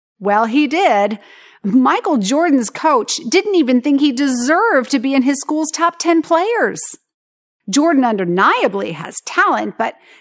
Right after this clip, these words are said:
combining it with hard work and pushing himself well beyond the required workouts got him into the Hall of Fame, not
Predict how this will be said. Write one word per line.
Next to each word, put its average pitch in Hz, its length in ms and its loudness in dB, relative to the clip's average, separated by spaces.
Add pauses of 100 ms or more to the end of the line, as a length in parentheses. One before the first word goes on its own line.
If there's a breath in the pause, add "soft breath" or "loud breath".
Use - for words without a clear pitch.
combining 320 680 0
it 339 140 0
with 214 120 -6
hard 302 520 -2
work 185 280 -4 (200 soft breath)
and 226 320 -2
pushing 381 380 0
himself 202 520 -2
well 320 380 2
beyond 208 360 2
the 196 60 -2
required 190 540 -2
workouts 208 480 -2 (440 soft breath)
got 262 220 2
him 311 140 2
into 277 160 2
the 233 80 0
Hall 247 260 0
of 185 100 -2
Fame, 180 440 -2 (260 soft breath)
not 320 320 4